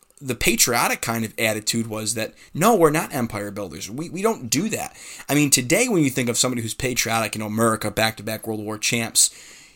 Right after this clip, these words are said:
we have this image of patriotism being something that we're always involved around the world,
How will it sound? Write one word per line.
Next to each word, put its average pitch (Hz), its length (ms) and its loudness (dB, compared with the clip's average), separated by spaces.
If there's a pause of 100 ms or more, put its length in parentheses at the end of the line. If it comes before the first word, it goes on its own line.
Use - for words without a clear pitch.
(400)
we 147 180 2
have 151 180 2
this 131 160 0
image 135 220 -2
of 120 100 -6
patriotism 127 640 -2
being 113 200 0
something 113 520 2
that 117 100 -2
we're 117 180 0
always 123 340 4
involved 104 420 -2
around 104 220 -8
the 95 60 -12
world, 64 360 -16